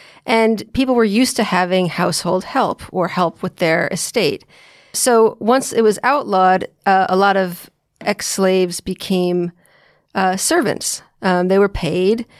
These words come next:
They lived in the house or they lived away from the house. It just depended on the situation.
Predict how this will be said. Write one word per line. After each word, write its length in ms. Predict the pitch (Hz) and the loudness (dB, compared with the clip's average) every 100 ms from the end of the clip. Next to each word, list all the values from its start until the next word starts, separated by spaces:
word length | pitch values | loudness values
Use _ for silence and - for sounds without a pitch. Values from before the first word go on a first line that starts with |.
| _ | _
They 360 | 175 196 190 185 | 0 2 4 2
lived 320 | 185 190 190 - | 2 2 2 2
in 220 | 196 196 | 2 4
the 80 | 190 | 2
house 360 | 202 214 214 | 2 2 0
or 60 | 185 | -2
they 260 | 190 185 | 0 0
lived 280 | 180 185 175 | 0 -2 -2
away 220 | 180 185 | -2 -2
from 180 | 170 175 | -4 -4
the 80 | 165 | -4
house. 380 | 160 170 196 196 | -2 -2 -2 -6
It 100 | - | -10
just 200 | 185 - | -12 -10
depended 400 | - 190 180 180 | -6 -2 -2 -2
on 120 | 175 | -4
the 60 | 175 | -8
situation. 840 | - - - 170 196 185 190 | -12 -12 -10 -10 -8 -6 -4